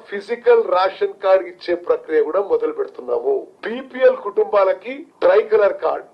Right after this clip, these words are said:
మూడు రంగుల కార్డు, ఏపీఎల్ కుటుంబాలకి అంటే above poverty line కుటుంబాలకి గ్రీన్ కలర్ కార్డు డిజైన్ చేసి ప్రింట్కి ఇవ్వడం జరిగింది. మరి అవి వస్తూనే డిస్ట్రిబ్యూట్ చేస్తాం. ఇప్పుడు కార్డు ఉన్నా లేకున్నా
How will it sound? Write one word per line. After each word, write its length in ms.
మూడు 160
రంగుల 260
కార్డు, 380
ఏపీఎల్ 340
కుటుంబాలకి 760
అంటే 160
above 260
poverty 340
line 160
కుటుంబాలకి 720
గ్రీన్ 300
కలర్ 260
కార్డు 420
డిజైన్ 420
చేసి 320
ప్రింట్కి 480
ఇవ్వడం 260
జరిగింది. 520
మరి 400
అవి 320
వస్తూనే 460
డిస్ట్రిబ్యూట్ 540
చేస్తాం. 380
ఇప్పుడు 500
కార్డు 360
ఉన్నా 400
లేకున్నా 720